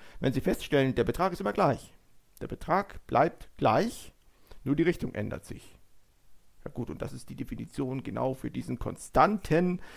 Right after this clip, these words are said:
Summenvektor, nicht konstanten Magnetfeldvektor, der da umläuft. Das ist genau das. Der hat immer dieselbe Größe und, äh, ändert nur,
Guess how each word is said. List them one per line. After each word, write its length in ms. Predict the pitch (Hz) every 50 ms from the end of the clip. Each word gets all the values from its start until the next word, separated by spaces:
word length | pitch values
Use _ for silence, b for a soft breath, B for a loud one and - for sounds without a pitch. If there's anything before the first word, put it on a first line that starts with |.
| B B B
Summenvektor, 1120 | - - 160 170 170 156 147 139 127 131 131 - - - - 139 135 135 135 139 135 127 123
nicht 160 | 123 120 - -
konstanten 1300 | 123 120 - - - 131 131 123 - - 131 127 127 123 117 104 113 - - - - - - - - -
Magnetfeldvektor, 2000 | 98 101 110 117 - 117 135 147 143 - - - 135 135 135 135 - - - - - - - - - - - 127 117 - - - 131 127 123 120 117 117 b b b b b - -
der 140 | 117 117 113
da 120 | 120 117
umläuft. 720 | - - 117 113 107 101 95 73 64 - - - - - - - -
Das 100 | 113 -
ist 60 | -
genau 200 | - 127 127 120
das. 160 | - 101 -
Der 100 | - 117
hat 80 | - -
immer 160 | 175 202 214
dieselbe 320 | 180 156 165 160 160 151
Größe 460 | - - 135 147 151 - - 160 156 156 - _ _ - - _ _ _ _ _ _ - - - - - _ - - - - _
und, 360 | - 113 117 113 - - - b b b b b b b b b b -
äh, 260 | - 113 110 104 104 -
ändert 280 | - 120 117 110 - 139
nur, 460 | 139 139 165 185 190 180 175 180